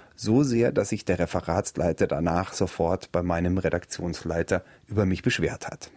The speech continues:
Ja, Frau Mortler, Sie haben die Debatte gestern Abend im Bundestag verfolgt. Die F D P, die Grünen und die Linken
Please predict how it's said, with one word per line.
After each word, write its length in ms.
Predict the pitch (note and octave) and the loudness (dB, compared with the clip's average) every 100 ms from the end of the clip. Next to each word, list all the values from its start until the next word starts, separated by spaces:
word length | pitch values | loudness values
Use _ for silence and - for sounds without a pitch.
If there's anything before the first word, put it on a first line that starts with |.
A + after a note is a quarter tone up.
| - | 2
Ja, 220 | E3+ A#2+ | 2 2
Frau 160 | A#2 D3 | 0 2
Mortler, 460 | D3+ D3 C3 G2 - | 4 4 2 0 2
Sie 140 | C#3+ | 2
haben 160 | D3 E3+ | 2 0
die 300 | D#3+ D3+ - | 2 2 2
Debatte 340 | C#3 D3 F#3+ | 2 2 2
gestern 300 | D#3+ C#3+ E3+ | 0 2 2
Abend 240 | C3 D3 D3 | 2 0 0
im 80 | |
Bundestag 640 | C3+ E3 E3 - D3 D3 - - - - | 2 2 2 0 2 2 -2 -20 -20 -4
verfolgt. 760 | B2+ - A#2+ D#3+ G#3 - - | -2 2 4 4 2 -6 -6
Die 260 | C3+ C3 - | -2 0 -2
F 140 | B2 | -2
D 120 | - A2 | -2 -4
P, 480 | - C#3 E3+ F#3 - - - _ | -2 0 2 0 -4 -20 -20 _
die 80 | B2 | -4
Grünen 380 | C#3+ E3+ F#3 E3 | 4 4 6 4
und 120 | D3 | 2
die 60 | |
Linken 640 | C3+ C#3+ E3 - F3+ F3+ | 4 4 4 2 2 2